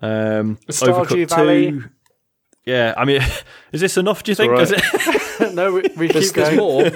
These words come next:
Speaker 3: I mean, I'm just
Speaker 1: <laughs> Oh, yeah,
Speaker 3: looking
Speaker 1: I'm,
Speaker 3: at
Speaker 1: I'm
Speaker 3: how
Speaker 1: sure
Speaker 3: many
Speaker 1: there's
Speaker 3: games
Speaker 1: more.
Speaker 3: I've got. It's insane.
Speaker 2: Pikuniku,
Speaker 3: Yeah.
Speaker 2: I, I, I think in, is Inside Out. I think that's on, that's on Switch.
Speaker 3: Yeah.
Speaker 1: Oh, yeah, yeah, God, yeah, it is, yeah. If you
Speaker 3: Oh,
Speaker 1: haven't already
Speaker 3: and
Speaker 1: played that.
Speaker 3: Monster Boy recently.
Speaker 1: Yeah.
Speaker 3: Uh, or if you, if you wanna,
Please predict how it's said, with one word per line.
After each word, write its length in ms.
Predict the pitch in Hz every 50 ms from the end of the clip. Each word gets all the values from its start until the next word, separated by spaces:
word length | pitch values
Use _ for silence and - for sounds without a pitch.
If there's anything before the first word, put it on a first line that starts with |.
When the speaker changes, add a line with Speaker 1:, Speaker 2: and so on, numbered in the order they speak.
| - 143
Speaker 3:
I 40 | -
mean, 120 | 156 156
I'm 200 | 156 113 151 147
just 160 | - 175 -
Speaker 1:
<laughs> 40 | 160
Oh, 40 | 165
yeah, 100 | 175 165
Speaker 3:
looking 180 | 147 151 139 143
Speaker 1:
I'm, 60 | 131
Speaker 3:
at 60 | 143
Speaker 1:
I'm 60 | 139 123
Speaker 3:
how 40 | 135
Speaker 1:
sure 160 | 127 151 139 139 -
Speaker 3:
many 60 | 110 107
Speaker 1:
there's 40 | -
Speaker 3:
games 80 | - 123 123
Speaker 1:
more. 140 | 113 110 107
Speaker 3:
I've 60 | 107
got. 160 | 127 127 143 156
It's 160 | - - -
insane. 180 | - 135 120
Speaker 2:
Pikuniku, 600 | 139 - 139 131 - 196 180 180 180 - 131 120 - - 113 113 190 175 - -
Speaker 3:
Yeah. 60 | -
Speaker 2:
I, 60 | 170 180 - 165 170
I, 60 | 180 -
I 60 | 156
think 160 | 160 170 180
in, 160 | 175 170 185 226
is 180 | - 156 135
Inside 400 | 170 214 214 - 247 240 240 233
Out. 180 | 254 269 269 -
I 40 | -
think 180 | - 196 185
that's 180 | 185 165 - -
on, 280 | 180 175 175 175 165 - _ _ _ _ _ _ _ _ _
that's 200 | - 165 156 -
on 100 | 170 165
Switch. 460 | 160 - 175 175 180 - - - - _ _ _ _ _ -
Speaker 3:
Yeah. 200 | 131 127 120 113 151
Speaker 1:
Oh, 120 | 220 247
yeah, 140 | 247 247 247
yeah, 100 | 254 220
God, 200 | 226 226 208 -
yeah, 120 | 220 208
it 80 | 175 -
is, 160 | 208 - -
yeah. 80 | 190 -
If 60 | 92
you 40 | 92 -
Speaker 3:
Oh, 100 | 185 185
Speaker 1:
haven't 160 | 117 - 104
already 140 | 101 92 95
Speaker 3:
and 100 | 147 147
Speaker 1:
played 80 | 147
that. 60 | 156 170
Speaker 3:
Monster 280 | 165 - - - 135
Boy 300 | 113 120 110 110 107 104 - -
recently. 560 | - 123 107 - - - - 107 101 - - -
Speaker 1:
Yeah. 160 | 113 117 127 135
Speaker 3:
Uh, 40 | 135
or 260 | - 170 170 156 - - - - -
if 200 | - 165 - 175
you, 160 | 175 165 -
if 100 | - - 170
you 80 | 170
wanna, 320 | 156 160 160 160 156 151